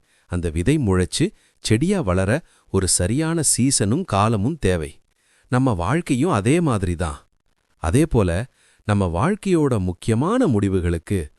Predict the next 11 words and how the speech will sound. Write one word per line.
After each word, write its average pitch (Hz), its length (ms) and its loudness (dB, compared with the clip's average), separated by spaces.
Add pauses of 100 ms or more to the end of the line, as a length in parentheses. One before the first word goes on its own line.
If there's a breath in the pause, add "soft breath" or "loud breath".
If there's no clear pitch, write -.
(220)
ஒரு 87 200 -2 (260)
சரியான 98 680 0
ஸ்டார்ட் 120 500 -2
தேவை. 76 320 -2 (600)
அந்த 92 260 -2
சரியான 156 540 0
ஸ்டார்ட்டை 101 480 -2
தான் 110 240 -4 (300)
நம்ம 92 180 0
தாத்தா 117 420 0
பாட்டியெல்லாம் 85 680 -2